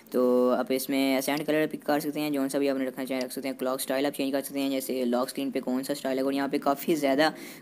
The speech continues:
काफ़ी ज़्यादा clocks हमें provide की गई हैं। तो चलिए इसको लगा के देखते हैं वैसे फ़िलहाल, तो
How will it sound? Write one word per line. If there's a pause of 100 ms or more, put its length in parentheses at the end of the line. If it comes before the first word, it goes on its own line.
(140)
काफ़ी
ज़्यादा
clocks
हमें
provide
की
गई
हैं। (360)
तो
चलिए
इसको
लगा
के
देखते
हैं
वैसे
फ़िलहाल, (520)
तो